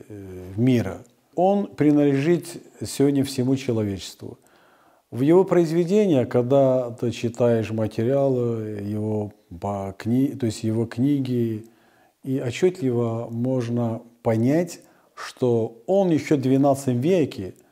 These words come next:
нам, современному обществу, нашему поколению, пытался передать посредством этих книг, этих стихи-, стихов, э, что мы жили в мире согласия, с-, э, друг друга правильно понимали,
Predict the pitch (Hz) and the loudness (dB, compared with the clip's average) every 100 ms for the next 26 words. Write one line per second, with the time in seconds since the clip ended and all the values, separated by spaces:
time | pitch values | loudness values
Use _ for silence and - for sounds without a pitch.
0 | _ _ _ _ 98 120 135 104 87 - | _ _ _ _ -2 2 2 0 -4 -6
1 | 107 107 117 131 110 107 127 127 - 101 | -4 0 0 0 0 -2 -2 -4 -8 -16
2 | - 98 104 127 120 98 90 92 104 107 | -14 -10 -6 -6 -6 -8 -8 -8 -4 -4
3 | 95 98 98 98 - 127 113 98 - 104 | -6 -12 -12 -10 -6 -4 -4 -8 -6 -6
4 | 104 123 151 120 - 104 113 107 - 101 | -4 -2 -2 -4 -8 -6 -4 -4 -4 -8
5 | 95 - - 131 170 156 - - _ _ | -8 -10 -8 0 2 2 -2 -18 _ _
6 | 131 120 110 - - _ _ _ - - | -4 -2 -4 -6 -20 _ _ _ -12 -4
7 | 117 - 127 107 - 139 - 165 131 - | -4 -4 -6 -6 -4 -4 4 4 4 0
8 | - _ _ _ _ - _ _ - 117 | -18 _ _ _ _ -20 _ _ -12 -10
9 | 113 110 107 107 - 131 135 165 143 160 | -8 -8 -10 -12 -10 -6 -2 -2 -2 -2
10 | 151 131 131 135 120 - 117 110 95 90 | 0 0 2 0 -2 -4 -4 -4 -6 -8
11 | - 98 90 90 - - 110 101 95 92 | -12 -14 -14 -14 -16 -10 -8 -6 -8 -10
12 | 101 95 95 90 101 135 139 147 143 139 | -12 -12 -12 -10 -4 -2 0 -2 0 0
13 | - 135 131 127 - 120 113 98 92 90 | 2 2 2 0 0 0 0 -2 -4 -8
14 | 90 101 | -10 -14